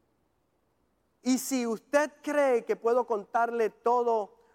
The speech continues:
lo que le he contado a usted a través de mi ensayo, ¿usted cree que le puedo contar eso? Dice, "Mi madre, bueno, ella está, pero no está. De vuelta al tema,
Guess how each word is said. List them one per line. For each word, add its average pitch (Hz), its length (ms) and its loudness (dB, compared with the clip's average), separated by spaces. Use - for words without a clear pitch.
lo 226 280 2
que 196 300 -2
le 208 180 0
he 233 60 -2
contado 233 580 0
a 202 80 2
usted 240 360 -2
a 220 60 0
través 214 220 -4
de 226 80 0
mi 226 80 -4
ensayo, 220 400 -2
¿usted 202 220 -4
cree 240 160 -6
que 226 100 -4
le 202 80 -4
puedo 226 180 0
contar 214 280 -2
eso? 190 160 -4
Dice, 165 280 -6
"Mi 196 120 0
madre, 240 460 2
bueno, 247 300 2
ella 233 160 2
está, 233 360 -2
pero 185 220 -2
no 202 120 -4
está. 160 300 -4
De 202 60 2
vuelta 240 260 2
al 220 140 -2
tema, 208 340 -2